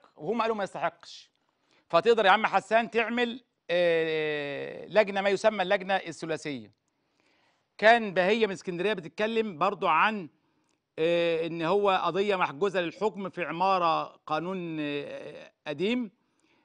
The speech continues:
وبتتكلم على مشكلة الترميم. حاضر دقيقة واحدة يا زعم.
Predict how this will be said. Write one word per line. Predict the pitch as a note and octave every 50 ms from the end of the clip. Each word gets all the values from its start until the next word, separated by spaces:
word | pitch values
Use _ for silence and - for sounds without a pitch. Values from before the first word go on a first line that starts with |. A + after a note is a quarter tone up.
| _ _
وبتتكلم | - C#3+ F3 G3 G3 G3 E3+ F3+ F3 - - A3+ A3+ A3 G3+
على | G3 F#3+
مشكلة | F#3 E3 - A3+ G#3 G3+
الترميم. | F3+ - F#3 F3 F3 F3 F3 D#3+ C3+ G#2+ - _ _ _ _ _ _ _ _ _ _ _ _ _ _ _ _ _ _ _ _ _ _ _ _ _
حاضر | - - - E3+ F3 E3+
دقيقة | D3 C#3+ F3+ F3+
واحدة | F#3 F3 E3 D#3
يا |
زعم. | C3 A#2+ C3 A2+